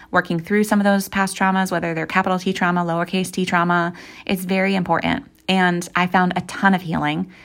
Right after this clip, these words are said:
and was able to make so much progress in regulating my nervous system, even before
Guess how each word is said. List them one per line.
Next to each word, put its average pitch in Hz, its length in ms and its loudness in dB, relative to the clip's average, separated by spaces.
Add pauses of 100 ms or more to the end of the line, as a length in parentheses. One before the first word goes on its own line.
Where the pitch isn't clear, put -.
(140)
and 190 140 2
was 185 200 -2
able 170 220 -2
to 170 640 -4
make 180 220 -2
so 202 140 2
much 226 160 6
progress 160 480 -2
in 180 220 -2
regulating 165 420 -2
my 160 120 -2
nervous 156 260 -4
system, 170 460 -2
even 214 240 4
before 196 540 6